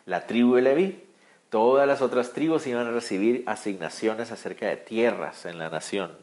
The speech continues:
¿verdad? Pero la tribu de Leví no iba a tener ninguna tierra, no iba a tener posesiones, no iba a tener propiedades. Y esto es muy, muy interesante.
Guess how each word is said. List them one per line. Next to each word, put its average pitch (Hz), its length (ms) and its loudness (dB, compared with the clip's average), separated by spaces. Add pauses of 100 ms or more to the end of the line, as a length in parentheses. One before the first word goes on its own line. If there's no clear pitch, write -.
(420)
¿verdad? 90 360 0
Pero 98 160 4
la 85 160 2
tribu 120 180 2
de 135 80 4
Leví 120 380 -2 (260)
no 92 280 0
iba 90 280 -4
a - 60 -4
tener 80 520 -4
ninguna 98 600 -2
tierra, 135 520 2
no 92 60 -10
iba 101 140 -4
a 120 40 -2
tener 107 280 -4
posesiones, 117 640 -2
no 87 60 -14
iba 92 120 -6
a 104 40 -12
tener 95 220 -6
propiedades. 110 840 2 (880)
Y 110 60 -4
esto 131 160 0
es 127 80 -2
muy, 117 320 -2
muy 107 180 -8
interesante. 110 560 0